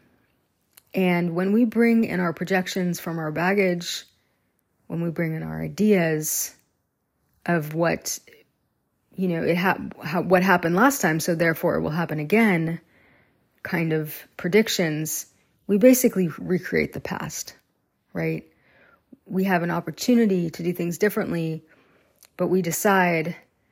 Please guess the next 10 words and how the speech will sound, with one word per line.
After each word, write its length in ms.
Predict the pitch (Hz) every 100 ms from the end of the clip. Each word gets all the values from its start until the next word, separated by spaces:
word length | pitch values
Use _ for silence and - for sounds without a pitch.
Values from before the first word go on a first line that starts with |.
| _ _ _
that 360 | 170 160 156 - _ _ _ _ _ -
we're 220 | - 175
just 160 | 160
gonna 140 | - 165
regurgitate 880 | 160 190 202 196 - 175 160 - - - - -
<laughs> 380 | _ _ _ _
what 180 | - 190
we 140 | 226
already 240 | 226 220 214
know, 420 | 226 - -